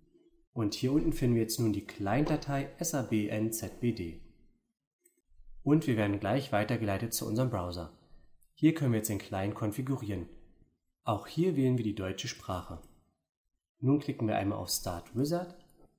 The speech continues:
und geben unsere Daten ein. Als Adresse geben wir ein news punkt simon news punkt com. Darauf achten, dass Simon News nicht mit Doppel-N geschrieben wird.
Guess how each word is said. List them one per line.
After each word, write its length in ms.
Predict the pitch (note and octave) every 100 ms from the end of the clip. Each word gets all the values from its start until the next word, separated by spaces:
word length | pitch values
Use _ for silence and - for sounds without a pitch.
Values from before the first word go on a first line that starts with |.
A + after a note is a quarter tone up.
| -
und 180 | B2
geben 220 | - C3+ B2
unsere 220 | G2+ F#2+
Daten 340 | F2+ F#2+ C3
ein. 260 | G2 F2+ E2 - _ _ _ _ _ _ _ _ _ -
Als 260 | G#2+ -
Adresse 500 | G2 G2+ A#2+ - D#3
geben 240 | A#2 A2+ G#2+
wir 160 | G2
ein 360 | G2+ B2+ E3 - - _ - - _ -
news 480 | G#2+ B2+ F3 -
punkt 380 | - A#2+ G2+ F2+
simon 360 | F#2 C3+ D3+ C#3
news 320 | C3+ B2+ -
punkt 200 | G2 F2
com. 420 | - C3 E3+ F3+ - - - _ - -
Darauf 420 | F#2+ F#2 - -
achten, 460 | C3+ - - D#3 - - _ _ _
dass 240 | G2+ F2
Simon 380 | G2+ C3 C3+ B2+
News 280 | B2 A#2+ -
nicht 300 | F#2+ - -
mit 160 | A2+
Doppel-N 400 | G2+ C#3 - G#2+
geschrieben 460 | F#2 E2 - E2+ E2
wird. 260 | E2+ -